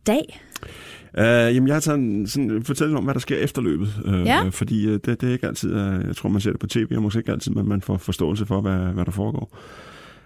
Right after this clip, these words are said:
Speaker 2: Altså, kørerne får selvfølgelig det ternede flag, når, når, når distancen er overstået, så kører de en omgang for at komme tilbage til pitten. Øh, der skal bilerne vejes, og alting i Formel et, det bliver taget lige til grænsen. Så man skal selvfølgelig opfylde minimumsgrænsen, øh, minimumsvægten på syv hundrede treogfyrre kilo, inklusiv kører.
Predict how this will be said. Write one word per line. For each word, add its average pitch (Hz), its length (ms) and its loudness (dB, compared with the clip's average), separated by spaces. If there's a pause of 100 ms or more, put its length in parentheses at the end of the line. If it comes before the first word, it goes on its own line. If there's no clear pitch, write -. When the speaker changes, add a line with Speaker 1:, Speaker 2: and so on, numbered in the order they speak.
(120)
Speaker 2:
Altså, 110 160 4
kørerne 160 260 4
får 127 160 2
selvfølgelig 127 280 2
det - 20 -2
ternede 120 260 2
flag, 110 300 2
når, 104 120 0
når, 95 180 2
når 95 280 2
distancen 104 500 -2
er 98 40 2
overstået, 110 420 -2
så 104 80 -4
kører 120 160 2
de 110 60 2
en 95 60 4
omgang 92 360 0
for 104 100 -2
at 107 60 0
komme 98 160 0
tilbage 101 280 -2
til - 100 -6
pitten. 110 300 -2 (200)
Øh, 92 240 2
der 123 60 -2
skal - 160 -2
bilerne 98 320 2
vejes, 107 500 0 (100)
og 107 160 0
alting 90 300 0
i 117 40 0
Formel 98 240 2
et, 110 120 -4
det 113 60 -4
bliver 110 180 2
taget 107 320 0
lige 113 220 0
til - 120 -6
grænsen. 95 360 -2 (240)
Så 95 140 -2
man 104 140 2
skal 104 140 -4
selvfølgelig 123 300 2
opfylde 104 360 2
minimumsgrænsen, 98 800 0 (120)
øh, 98 320 0
minimumsvægten 110 640 2 (540)
på 117 100 0
syv 113 140 2
hundrede 107 200 4
treogfyrre 101 420 0
kilo, 107 280 0
inklusiv 101 380 0
kører. 107 220 0